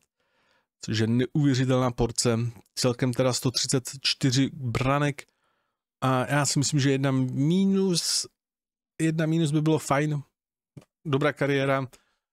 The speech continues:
Trošku škoda, tak teď jsem si říkal, kdy se naštve a z toho Manchesteru City odejde dřív. Nakonec to bylo fakt v úplném závěru kariéry ve třiceti letech, což je trošku škoda. Mohly tam být skvělé čísla, protože taktéž i Jan Suchopar měl dobré atributy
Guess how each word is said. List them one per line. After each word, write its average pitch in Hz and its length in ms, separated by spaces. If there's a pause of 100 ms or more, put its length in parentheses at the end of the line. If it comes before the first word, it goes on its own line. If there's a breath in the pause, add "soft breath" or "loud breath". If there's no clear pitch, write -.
(200)
Trošku 165 300
škoda, 147 380
tak - 220
teď 147 160
jsem 147 140
si 147 140
říkal, 143 400
kdy 127 180
se 147 160
naštve 139 340
a 127 40
z - 80
toho 139 120
Manchesteru 127 420
City - 240
odejde 135 260
dřív. 127 440
Nakonec 139 360
to 151 100
bylo 156 140
fakt - 220
v 156 140
úplném 180 380
závěru 165 300
kariéry 151 380
ve 139 140
třiceti 147 420
letech, 131 380 (560)
což 127 100
je 135 80
trošku 127 260
škoda. 127 360 (100)
Mohly 117 240
tam 117 200
být 117 100
skvělé 120 400
čísla, 110 300
protože 107 380
taktéž - 380
i 120 80
Jan 110 160
Suchopar - 460
měl 117 360 (800)
dobré 135 460
atributy 127 680